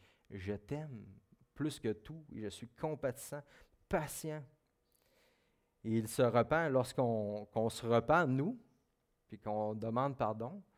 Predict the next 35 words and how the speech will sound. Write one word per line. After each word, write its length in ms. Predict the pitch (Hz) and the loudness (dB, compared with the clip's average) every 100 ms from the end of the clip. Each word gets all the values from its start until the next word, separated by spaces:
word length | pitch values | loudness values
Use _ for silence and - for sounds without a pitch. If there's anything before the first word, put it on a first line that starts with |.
| _ _ - | _ _ -18
Dieu 460 | 117 107 135 190 | -16 -6 0 0
se 140 | 175 123 | 0 0
repent 320 | 110 110 147 | 2 2 2
aussi 420 | 143 107 - 220 | 0 -4 -4 -8
du 160 | 170 113 | -6 -6
jugement 460 | 117 110 117 131 135 - _ _ _ | -6 -6 -4 -6 -8 -16 _ _ _
qui, 140 | - | -10
lui, 100 | 104 | -8
qui 120 | 110 | -8
faisait 300 | - 110 117 | -2 -2 0
peser 280 | 117 117 107 | 0 0 -2
sur 240 | 123 110 104 | -4 -4 -4
nous. 180 | 127 123 _ _ _ _ _ _ _ _ - | -6 -8 _ _ _ _ _ _ _ _ -20
C'est 180 | - 107 | -10 -10
ce 60 | - | -4
qu'on 180 | 107 104 | -2 -2
vit 160 | 117 | -2
quand 160 | 127 117 | 0 0
on, 220 | 113 113 - - - - | 0 -4 -8 -20 -18 -6
on 140 | 104 | -2
vient 240 | 104 131 | 2 4
à 60 | 123 | 4
connaître 320 | 123 113 123 | 2 0 2
le 80 | 120 | 0
Seigneur 320 | - 113 110 | 0 -2 -2
Jésus, 300 | 101 101 147 | -2 -6 -8
c'est 140 | 156 - | -10 -10
ce 80 | |
qu'on 140 | - 107 | -6 -6
peut 140 | 113 | -4
vivre 240 | 104 131 113 | -4 -4 -6
au 60 | |
quotidien 480 | - 104 - 107 120 | -8 -10 -10 -8 -6
également, 460 | 117 104 101 117 135 - - _ _ - | -6 -8 -8 -8 -10 -16 -20 _ _ -12
euh, 320 | 92 87 82 | -8 -8 -12